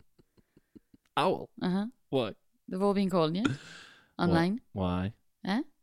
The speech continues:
Speaker 1: Why?
Speaker 2: Just, I don't know. They've all been saying it.
Speaker 1: Ah, okay, I get it. You're trying to guess to see who.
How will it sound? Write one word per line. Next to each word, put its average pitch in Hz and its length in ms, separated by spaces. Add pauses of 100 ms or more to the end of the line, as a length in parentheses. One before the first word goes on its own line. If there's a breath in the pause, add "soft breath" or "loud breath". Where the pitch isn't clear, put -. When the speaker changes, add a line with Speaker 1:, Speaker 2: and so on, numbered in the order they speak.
(240)
Speaker 1:
Why? 104 380 (420)
Speaker 2:
Just, - 260
I 139 40
don't 127 160
know. 196 180 (380)
They've 156 140
all 151 140
been 151 140
saying 147 280
it. 311 100 (220)
Speaker 1:
Ah, 92 280 (560)
okay, 87 200
I 82 100
get 85 140
it. 73 100
You're 104 100
trying 123 160
to 104 60
guess 101 140
to 107 80
see 98 180
who. 101 220